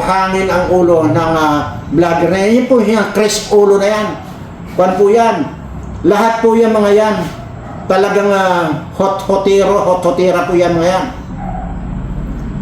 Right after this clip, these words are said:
Magaling manguto ng mga viewers nila. Balik tayo dito kay sa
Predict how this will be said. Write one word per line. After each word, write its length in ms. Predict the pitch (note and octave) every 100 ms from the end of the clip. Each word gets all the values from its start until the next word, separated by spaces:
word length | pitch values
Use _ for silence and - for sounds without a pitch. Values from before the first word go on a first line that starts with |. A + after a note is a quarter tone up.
| - - - -
Magaling 640 | F3+ F#3+ G3 G3 A3+ A#3
manguto 720 | G#3 F3+ F#3+ F#3+ G#3+ G#3+ G#3+
ng 180 | F3+ F3 F3
mga 400 | E3+ E3 D#3+ D3+
viewers 480 | E3 D#3+ D#3 -
nila. 320 | C#3 C#3+ C#3 - G2+ G2+ F#2+ G2 F#2+ F#2+ - - - - - - - - -
Balik 320 | E3+ G3+ G#3
tayo 320 | G#3 G#3+ G#3
dito 160 | G3+ G#3+
kay 160 | G3+
sa 480 | G3 F#3 F3+ E3+ D#3+